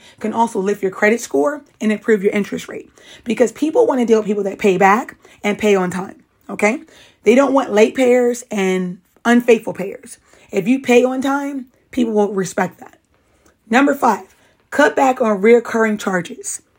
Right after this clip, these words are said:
So, do you subscribe to services you never use? If so, then don't subscribe to them.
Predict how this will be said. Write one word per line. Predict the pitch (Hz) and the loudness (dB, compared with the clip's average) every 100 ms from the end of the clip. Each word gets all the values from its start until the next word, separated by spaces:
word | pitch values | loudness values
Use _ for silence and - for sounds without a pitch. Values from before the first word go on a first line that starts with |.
| - | -12
So, | - 220 190 _ _ _ - | -2 -2 -2 _ _ _ -6
do | 214 | -2
you | |
subscribe | 233 247 - 240 240 | -2 -4 -2 2 2
to | 233 | 0
services | 247 226 226 208 | 0 2 0 -2
you | 208 | -4
never | 202 196 | -2 -2
use? | 185 202 254 320 - - | 0 2 0 -2 -8 -2
If | 208 | -2
so, | 175 311 349 226 254 - - | -2 -2 2 2 0 -4 0
then | 254 | 4
don't | 285 | 4
subscribe | - 269 320 330 - | 0 0 4 4 2
to | - | -4
them. | - - | -10 -16